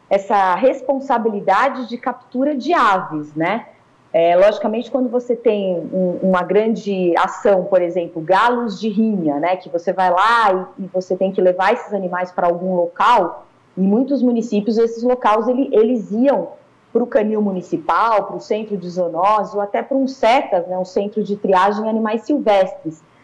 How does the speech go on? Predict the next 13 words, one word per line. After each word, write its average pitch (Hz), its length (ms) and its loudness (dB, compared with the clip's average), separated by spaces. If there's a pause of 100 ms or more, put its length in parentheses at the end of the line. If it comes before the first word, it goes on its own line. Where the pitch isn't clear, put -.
(300)
Mas 240 460 2
eu 233 180 4
acredito 247 460 -4
que 285 120 0
esse 269 180 -2
P 254 160 2
L, 269 260 2
ele 247 160 4
foi 254 200 0
escrito 269 600 -2
com 302 400 2
o 285 60 0
intuito, 254 640 -2